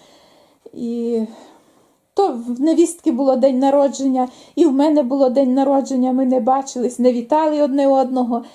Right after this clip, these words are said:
Ну як, вітали по телефону, а тепер вже зустрілися. Зараз посидимо, повечеряємо, о, поспілкуємося. Так просто, не святково, по-домашньому.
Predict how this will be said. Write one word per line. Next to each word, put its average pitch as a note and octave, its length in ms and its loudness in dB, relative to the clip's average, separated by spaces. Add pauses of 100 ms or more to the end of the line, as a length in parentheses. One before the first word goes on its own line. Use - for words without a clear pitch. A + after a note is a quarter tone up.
(500)
Ну F4 140 -8
як, B3+ 280 -2
вітали F4+ 500 -2
по - 140 -4
телефону, C#4 640 0
а G#3 120 0
тепер C#4 320 0
вже B3 200 -2
зустрілися. C4+ 800 -2
Зараз B3 300 -2
посидимо, B3+ 580 -4
повечеряємо, C#4 960 -2 (840)
о, A3 120 -10
поспілкуємося. C#4 1400 -2 (680)
Так - 220 -14
просто, A#3+ 360 -10
не A3+ 120 -10
святково, A3+ 600 -10
по-домашньому. B3+ 880 -8